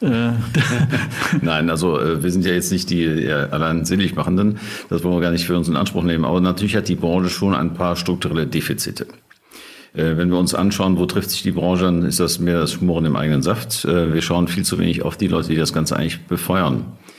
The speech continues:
Speaker 2: Weil es gibt nur einen, der überhaupt Geld in den Kreislauf reinbringt. Das ist nämlich der Mieter, sprich der Nutzer. Der bringt Monat für Monat über seine Miete Geld in den Kreislauf. Davon leben die Projektentwickler, die Banken, die Investoren,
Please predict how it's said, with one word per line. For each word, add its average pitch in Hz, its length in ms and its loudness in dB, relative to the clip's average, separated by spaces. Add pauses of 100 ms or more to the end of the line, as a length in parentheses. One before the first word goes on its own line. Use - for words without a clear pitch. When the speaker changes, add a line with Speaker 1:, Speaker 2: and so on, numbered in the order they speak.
(340)
Speaker 2:
Weil 78 140 0
es 80 120 -2
gibt 92 160 -2
nur 87 160 0
einen, 95 180 2
der 90 120 4
überhaupt 85 260 -2
Geld 85 160 0
in 87 80 2
den 85 120 0
Kreislauf 78 440 -4
reinbringt. 90 420 0
Das 90 80 0
ist 80 80 -4
nämlich 92 220 0
der 95 80 0
Mieter, 104 300 2 (400)
sprich - 240 -4
der 82 100 0
Nutzer. 92 320 0 (800)
Der 85 120 2
bringt 92 240 2
Monat 95 300 2
für 87 100 -4
Monat 87 320 2
über 71 160 -2
seine 73 220 0
Miete 82 240 0
Geld 80 240 0
in 82 80 2
den 73 100 2
Kreislauf. 85 460 0
Davon 82 300 0
leben 80 200 0
die 78 80 0
Projektentwickler, 85 720 -2
die 76 100 0
Banken, 85 400 0
die 71 160 0
Investoren, 82 840 0